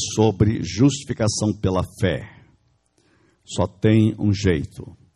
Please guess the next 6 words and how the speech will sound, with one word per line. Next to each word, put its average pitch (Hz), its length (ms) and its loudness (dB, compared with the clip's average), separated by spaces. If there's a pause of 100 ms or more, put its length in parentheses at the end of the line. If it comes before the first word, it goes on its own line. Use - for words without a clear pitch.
(480)
Vocês 101 340 -4 (180)
têm 104 340 2
que 101 120 -10
estudar 90 720 -2
Martinho 98 800 0
Lutero." 76 720 -4